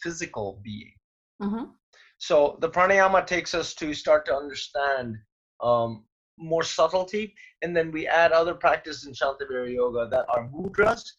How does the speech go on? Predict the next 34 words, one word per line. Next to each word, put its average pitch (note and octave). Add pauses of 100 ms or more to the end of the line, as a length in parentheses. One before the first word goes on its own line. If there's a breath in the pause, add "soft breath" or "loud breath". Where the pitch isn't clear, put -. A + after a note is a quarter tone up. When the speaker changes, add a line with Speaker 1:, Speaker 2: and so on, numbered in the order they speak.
(260)
Speaker 1:
Mudras C3
are B2 (140)
hand F3
gestures G3 (260 loud breath)
that - (200)
also C4
take F#3
us F3+
to E3
a D3+
subtle E3 (100)
connectivity D3
to A#2
ourselves. - (640 soft breath)
Speaker 2:
Mm-hmm. A3
Speaker 1:
And C#3+
then C#3+
we C#3+
also D3
have C3+
the C3+
practice C#3
of C#3
mantra, B2+ (280 soft breath)
which D3
is C#3+
taking E3
us D3+
to D3
a C3
subtle -
level D3
of A#2+
vibration. A#2+